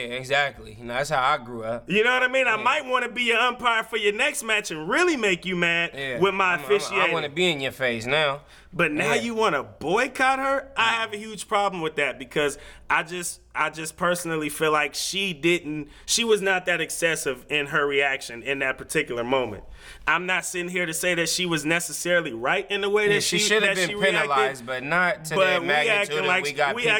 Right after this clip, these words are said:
Speaker 2: acting
Speaker 1: having
Speaker 2: like
Speaker 1: meetings to boycott her.
Speaker 2: Right,
Speaker 1: It's
Speaker 2: we, we
Speaker 1: crazy.
Speaker 2: acting like she got violent here.
Speaker 1: Yeah, we act
Speaker 2: So
Speaker 1: like
Speaker 2: n-
Speaker 1: she threw the rack at the official.
Speaker 2: Right, she
Speaker 1: Yeah.
Speaker 2: threw it at the ground, okay? Throw a rock at the ground, and it's the same thing. She threw her racket at the ground. She wasn't violent.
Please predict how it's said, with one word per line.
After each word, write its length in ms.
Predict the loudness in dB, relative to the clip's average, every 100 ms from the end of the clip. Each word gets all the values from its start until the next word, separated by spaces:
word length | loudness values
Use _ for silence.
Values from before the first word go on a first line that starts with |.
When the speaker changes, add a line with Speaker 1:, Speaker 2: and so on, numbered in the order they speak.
| 2
Speaker 2:
acting 60 |
Speaker 1:
having 180 | 2 0 -2
Speaker 2:
like 40 | -4
Speaker 1:
meetings 320 | -4 -6 -10
to 100 | -8
boycott 640 | 2 4 4 0 -8 -4
her. 60 | 2
Speaker 2:
Right, 260 | 2 2
Speaker 1:
It's 60 | -2
Speaker 2:
we, 140 | -6
we 40 | 0
Speaker 1:
crazy. 280 | 2 4 2
Speaker 2:
acting 300 | 0 -2 0
like 160 | 0
she 180 | 0 -2
got 300 | 0 0 0
violent 460 | 0 0 0 -2 -6
here. 260 | -4 -4 -4
Speaker 1:
Yeah, 60 |
we 120 | 0
act 160 | 2 4
Speaker 2:
So 60 | 4
Speaker 1:
like 140 | 2
Speaker 2:
n- 60 | -2
Speaker 1:
she 80 |
threw 160 | -6 -4
the 60 | 0
rack 260 | 2 2 0
at 240 | -2 -2
the 200 | -4 -8
official. 440 | -4 0 0 2 2
Speaker 2:
Right, 220 | 2 0
she 120 | -4
Speaker 1:
Yeah. 60 | -6
Speaker 2:
threw 140 | 0 2
it 80 |
at 160 | 2 0
the 60 | -6
ground, 500 | -2 0 2 0 -2
okay? 560 | -4 0 2 0 -4 -4
Throw 240 | 2 4 4
a 20 |
rock 260 | 2 2
at 160 | 0 -4
the 80 | -4
ground, 400 | 0 0 2 0
and 80 | 0
it's 180 | -2 -4
the 80 |
same 320 | -2 2 2 0
thing. 300 | -2 -2 -4 -10 -4
She 160 | -2
threw 220 | 0 4
her 140 | 4 4
racket 320 | 0 -2 -2
at 120 | -4
the 80 | -4
ground. 420 | -4 0 0 0 -6 -8
She 200 | -4 0
wasn't 400 | 4 2 2 -4
violent. 460 | 0 0 0 -6